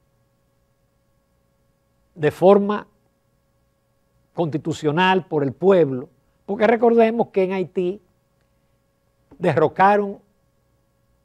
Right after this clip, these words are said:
a el hijo de Duvalier, Baby Doc, y después hubo una sucesión de militares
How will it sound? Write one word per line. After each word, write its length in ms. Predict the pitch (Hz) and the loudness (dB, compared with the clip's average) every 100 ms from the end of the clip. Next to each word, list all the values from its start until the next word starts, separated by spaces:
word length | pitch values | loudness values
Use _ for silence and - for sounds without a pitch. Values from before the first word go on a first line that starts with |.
| _ _ _ _ _ | _ _ _ _ _
a 400 | 156 170 175 - - _ _ _ _ _ _ _ _ _ | -10 -6 -6 -8 -12 _ _ _ _ _ _ _ _ _
el 160 | 147 151 | -6 -2
hijo 180 | 180 185 | 0 0
de 100 | 180 | 0
Duvalier, 540 | 180 175 175 196 196 | 0 -2 -2 -2 -2
Baby 340 | 139 151 147 156 | -2 -4 -4 0
Doc, 320 | 196 190 _ _ _ _ _ _ | 0 -2 _ _ _ _ _ _
y 80 | 190 | -2
después 280 | 185 151 233 | -2 4 4
hubo 80 | 254 | 4
una 200 | 247 185 | -2 -8
sucesión 640 | 214 156 160 185 196 202 | -12 -14 -14 -6 -6 -6
de 80 | 190 | -8
militares 680 | 175 160 139 165 143 120 | -8 -8 -6 -6 -6 -10